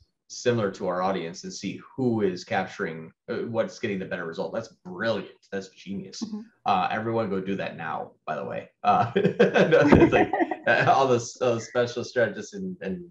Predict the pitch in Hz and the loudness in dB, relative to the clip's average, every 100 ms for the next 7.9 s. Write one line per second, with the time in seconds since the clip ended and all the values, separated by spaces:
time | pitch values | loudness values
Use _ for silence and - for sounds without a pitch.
0 | _ 87 92 - - 107 101 92 90 92 | _ -10 -10 -6 -4 -2 -2 -4 -6 -6
1 | 90 - 95 - 85 85 185 190 170 156 | -6 -6 -8 -8 -14 -10 -6 -6 -8 -16
2 | - 165 92 95 - - - - - - | -14 -6 -4 -4 -8 -12 -10 -8 -10 -16
3 | _ _ _ - 95 78 71 - - 151 | _ _ _ 0 2 2 -4 -2 0 0
4 | - - 65 - - - - 107 - - | -2 -8 -12 -8 -10 -4 0 0 -2 -16
5 | _ - 95 85 78 71 - 110 92 95 | _ -2 0 0 -4 -8 0 2 2 -2
6 | 92 98 - 92 80 78 101 90 85 98 | -6 -6 -6 -6 -8 -6 -4 -4 -4 -4
7 | 85 80 78 78 78 82 80 67 69 | -2 -2 -4 -6 -6 -4 -4 -6 -8